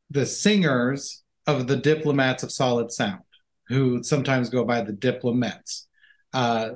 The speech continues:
that's Sarah Cram, Catherine, uh, Rusto, and Abby Sawyer. They're also involved in, respectively, in lots of other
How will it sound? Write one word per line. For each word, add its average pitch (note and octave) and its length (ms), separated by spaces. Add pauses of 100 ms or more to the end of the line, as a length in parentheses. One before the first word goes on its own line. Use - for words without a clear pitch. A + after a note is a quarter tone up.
that's C3+ 260
Sarah C#3 340
Cram, E3 600 (580)
Catherine, C#3 600 (240)
uh, A#2+ 240
Rusto, D3 760
and A#2 300
Abby B2 580
Sawyer. B2 680 (120)
They're D3 200
also D#3 240
involved B2+ 340
in, A2+ 220 (420)
respectively, D3 680
in B2+ 100
lots B2+ 240
of A#2 80
other A2 400